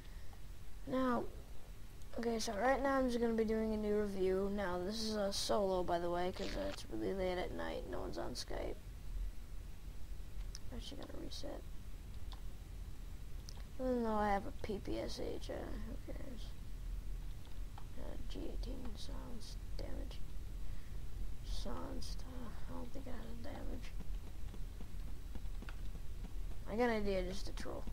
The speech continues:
There's a troll actually give someone free loot.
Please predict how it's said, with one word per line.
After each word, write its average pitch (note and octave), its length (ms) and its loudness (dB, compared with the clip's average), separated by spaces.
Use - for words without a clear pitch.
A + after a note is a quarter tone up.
There's A#3+ 200 4
a G3+ 60 -2
troll D#3+ 160 2
actually C#3+ 400 2
give C3 160 2
someone - 220 0
free D3 260 0
loot. F#3 240 2